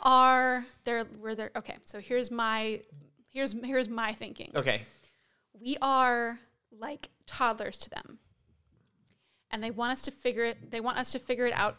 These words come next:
Speaker 1: ourselves. So they're giving us little hints and pieces and little
Speaker 2: They are better parents than I am, 'cause I hate having to, like, let toddler-,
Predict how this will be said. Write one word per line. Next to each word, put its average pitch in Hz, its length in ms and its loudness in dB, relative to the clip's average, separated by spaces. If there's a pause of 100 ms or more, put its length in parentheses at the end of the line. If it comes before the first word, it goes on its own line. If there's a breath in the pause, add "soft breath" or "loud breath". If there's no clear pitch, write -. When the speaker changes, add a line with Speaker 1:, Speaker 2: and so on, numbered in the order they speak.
Speaker 1:
ourselves. - 720 -4 (680)
So - 160 -6
they're 233 120 0
giving 240 220 -2
us 240 160 -4
little 311 280 2 (420)
hints 320 480 0 (400)
and 262 160 -6
pieces 277 500 -4
and 240 160 -6
little 254 160 2
Speaker 2:
They 262 100 12
are 151 160 10
better 139 380 6
parents 151 400 4
than 151 80 2
I 139 200 8
am, 180 200 0
'cause - 160 -2
I 131 140 10
hate - 540 4
having 147 280 6
to, 147 160 6 (100)
like, 139 240 6
let 143 320 0
toddler-, 147 380 6